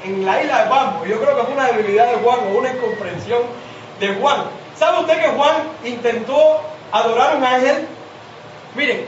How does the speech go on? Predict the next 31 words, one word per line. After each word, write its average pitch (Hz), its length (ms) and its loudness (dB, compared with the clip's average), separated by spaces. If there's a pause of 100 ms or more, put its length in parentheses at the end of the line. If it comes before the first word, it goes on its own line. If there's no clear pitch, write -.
Apocalipsis 233 600 0
capítulo 254 400 -2
diecinueve, 226 540 -2
versos 254 320 0
del 202 120 -4
nueve 254 220 0
al 196 140 0
diez. 240 180 -4 (960)
Dice, 233 320 -6 (500)
"Y 247 140 -6
el 269 160 2
ángel 339 340 2
me 247 140 2
dijo, 254 280 -2 (380)
escribe, 294 580 -2
bienaventurados 226 1000 0 (340)
los 226 160 2
que 214 140 -4
son 285 240 -2
llamados 262 500 2
a 208 60 -2
la 196 80 -2
cena 254 360 -4 (360)
de 208 100 -2
las 202 160 0
bodas 247 260 4
del 208 100 -4
Cordero". 190 360 -6 (120)
Y 247 80 -4
me 254 200 2
dijo, 302 280 -2